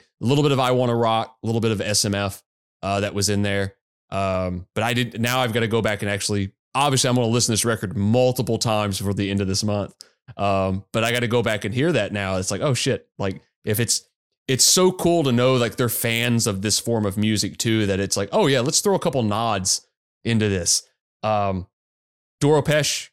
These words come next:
great vocalist, probably, um, I, we, I know very little about her.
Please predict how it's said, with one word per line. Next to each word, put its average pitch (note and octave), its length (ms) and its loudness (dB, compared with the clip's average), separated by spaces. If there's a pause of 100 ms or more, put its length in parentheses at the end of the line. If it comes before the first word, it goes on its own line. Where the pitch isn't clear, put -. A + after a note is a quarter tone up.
great C3+ 200 0
vocalist, C#3 580 0 (520)
probably, C3 880 2
um, A2+ 640 0 (180)
I, A#2+ 140 -4 (140)
we, C3+ 380 0
I D3 200 2
know D#3 280 4
very B2+ 340 2
little A#2 360 2
about G2+ 360 -2
her. C3+ 280 0